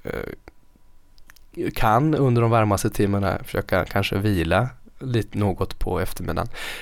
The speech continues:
och sen då hålla igång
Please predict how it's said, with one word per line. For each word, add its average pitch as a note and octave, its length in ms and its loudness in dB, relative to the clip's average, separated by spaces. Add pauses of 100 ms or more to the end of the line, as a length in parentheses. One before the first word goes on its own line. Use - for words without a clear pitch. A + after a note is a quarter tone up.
(300)
och G#2 120 2
sen E2 360 2
då F2 240 -2 (640)
hålla F#2 260 2
igång D#2 400 0